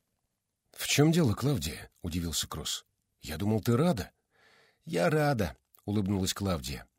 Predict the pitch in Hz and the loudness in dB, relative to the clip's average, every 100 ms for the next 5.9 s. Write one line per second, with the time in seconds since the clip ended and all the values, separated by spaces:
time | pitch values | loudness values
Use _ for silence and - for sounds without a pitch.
0 | - 117 131 135 139 123 147 143 85 - | 2 4 6 6 6 6 4 4 0 -6
1 | _ _ _ _ _ _ _ _ _ _ | _ _ _ _ _ _ _ _ _ _
2 | - 98 113 - 135 127 127 127 135 127 | -8 -2 0 2 2 2 0 2 4 6
3 | 120 123 135 127 - - _ _ - 101 | 4 4 4 2 -2 -18 _ _ -2 2
4 | 113 117 117 147 - 92 87 - 113 - | 4 4 4 2 2 0 -2 -2 -2 -2
5 | 143 - 120 117 127 101 135 120 | -2 0 0 2 0 2 4 4